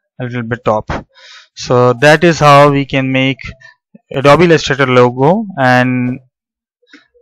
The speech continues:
please, uh, like and subscribe, and if you need any help in making this one or any other logo, just let me know.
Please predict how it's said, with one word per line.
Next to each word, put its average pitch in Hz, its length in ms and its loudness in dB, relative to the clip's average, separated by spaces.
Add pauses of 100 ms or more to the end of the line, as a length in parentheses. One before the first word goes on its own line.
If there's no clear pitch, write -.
(120)
please, 143 400 -2
uh, 143 460 4
like 139 220 2
and 143 80 -2
subscribe, 147 460 0
and 147 120 -2
if 139 140 -6
you 143 80 -4
need 139 260 -2
any 139 220 0
help 135 320 -2
in 139 200 -2
making 135 340 -4
this 143 200 -2
one 156 140 2
or 170 180 0
any 202 260 2
other 156 160 2
logo, 127 280 2
just 127 240 -10
let 135 160 -4
me 147 100 -4
know. 220 220 0